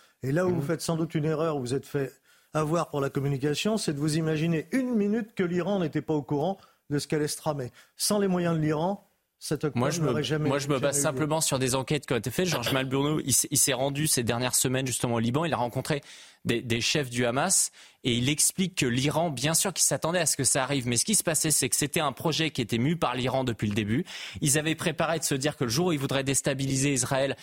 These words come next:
Speaker 2: ils feraient exactement cette opération. Mais ils ne voulaient pas le faire maintenant. Et c'est pour ça qu'aujourd'hui, cette opération ne pourrait plus avoir lieu. L'Iran, pour déstabiliser Israël, doit, doit inventer de nouveaux projets. Et donc, bien sûr que ça, ça les dérange de ce côté-là.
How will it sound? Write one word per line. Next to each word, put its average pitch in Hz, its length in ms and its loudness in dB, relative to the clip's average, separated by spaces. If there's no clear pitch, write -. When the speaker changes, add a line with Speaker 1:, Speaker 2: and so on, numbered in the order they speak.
Speaker 2:
ils 156 120 0
feraient 151 180 0
exactement 175 520 0
cette 156 260 0
opération. 139 600 0
Mais 135 140 2
ils 131 120 0
ne 135 60 2
voulaient 151 280 0
pas 196 160 0
le 196 40 -2
faire 135 240 -2
maintenant. 143 600 0
Et 135 80 2
c'est 151 160 2
pour 143 180 -2
ça 190 160 4
qu'aujourd'hui, 170 640 0
cette - 240 2
opération 151 460 2
ne 220 100 2
pourrait 143 300 0
plus 269 180 0
avoir 165 300 0
lieu. 127 260 0
L'Iran, 170 380 2
pour 143 180 -2
déstabiliser 143 680 0
Israël, 147 380 0
doit, 139 160 0
doit 139 180 0
inventer 175 480 2
de 233 60 2
nouveaux 156 240 2
projets. 139 340 0
Et 131 80 0
donc, 131 240 0
bien 160 220 2
sûr 247 180 0
que - 60 0
ça, 135 240 0
ça 147 180 2
les 143 140 0
dérange 151 340 0
de 139 100 0
ce - 120 -2
côté-là. 143 400 0